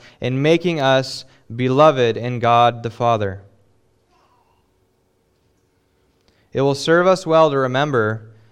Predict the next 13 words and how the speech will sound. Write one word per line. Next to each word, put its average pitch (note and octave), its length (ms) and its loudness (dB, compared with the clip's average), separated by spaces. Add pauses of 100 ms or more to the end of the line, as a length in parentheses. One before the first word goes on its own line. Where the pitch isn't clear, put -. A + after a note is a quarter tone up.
(380)
that A#2+ 100 -6
the B2 160 -4
only F3 260 0
difference C#3 800 -4 (1120)
between D#3+ 520 -6
us C#3+ 480 0
and B2+ 180 -8
these B2 160 -8
false C#3+ 340 0
teachers A2 680 -6
is A2+ 240 -10
grace C3 640 -4 (300)
alone. A2+ 460 -4